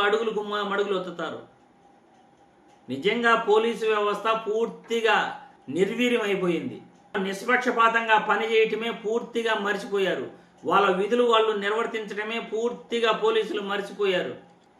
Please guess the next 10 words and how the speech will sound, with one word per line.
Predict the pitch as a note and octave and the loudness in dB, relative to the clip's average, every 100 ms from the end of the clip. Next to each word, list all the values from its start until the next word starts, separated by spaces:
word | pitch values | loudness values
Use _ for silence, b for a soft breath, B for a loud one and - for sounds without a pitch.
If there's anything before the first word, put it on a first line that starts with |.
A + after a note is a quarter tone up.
| - _ - A2 | -20 _ -12 -2
రాష్ట్రంలో | D#3 F#3 G3+ G3 F#3+ F#3 F3+ | 0 0 -2 -2 0 0 0
పరిపాలన | F3+ F#3 G3 F#3+ F3+ | 0 0 0 0 -2
ఇంత | E3+ F3+ F#3+ F3+ F3 D3 | -4 -6 -8 -4 -6 -4
గందరగోళంగా | D#3+ F#3+ F#3+ F#3 F#3 F3+ E3+ | -4 -2 0 0 0 -2 -4
ఉంటే | E3+ D#3+ F3 F3 D3 - - - - - - B2 | -4 -6 -2 0 -2 -6 -16 -20 -20 -20 -12 -4
ప్రజలు | C#3+ F#3+ G3+ D3+ - - - - - - - | 4 6 6 4 0 -10 -20 -20 -20 -14 -8
ఖచ్చితంగా | D#3 - G3 G3 G3 F#3+ F3+ E3 | -6 2 2 2 2 4 4 4
రోడ్లపైకి | E3+ F3+ F#3 F#3 F3 | 2 2 2 2 2
రావాలి, | E3+ F3 F3 F3 F3 F#3 | 4 4 6 6 4 2
ప్రభుత్వాల్ని | E3+ E3 F#3 G3 F3+ F3 | 0 0 0 2 2 2